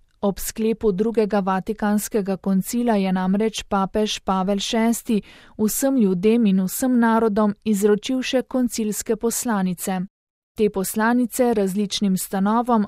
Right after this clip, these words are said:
bo tokrat izročil tudi Benedikt šestnajsti, in sicer posameznikom, ki bodo predstavljali državnike, mislece in znanstvenike, žene,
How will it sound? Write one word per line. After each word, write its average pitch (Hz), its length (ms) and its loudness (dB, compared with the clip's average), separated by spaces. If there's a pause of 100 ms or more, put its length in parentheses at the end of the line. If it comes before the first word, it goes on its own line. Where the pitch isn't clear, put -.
bo 208 200 2
tokrat 262 440 -2
izročil 233 560 -2
tudi 233 300 -4
Benedikt 214 680 -2
šestnajsti, 190 880 -4 (480)
in 196 100 2
sicer 220 460 -2
posameznikom, 220 1080 -2
ki 202 140 -8
bodo 185 280 -2
predstavljali 196 840 -2
državnike, 214 880 0 (160)
mislece 202 680 0
in 185 60 0
znanstvenike, 208 960 0 (340)
žene, 214 600 0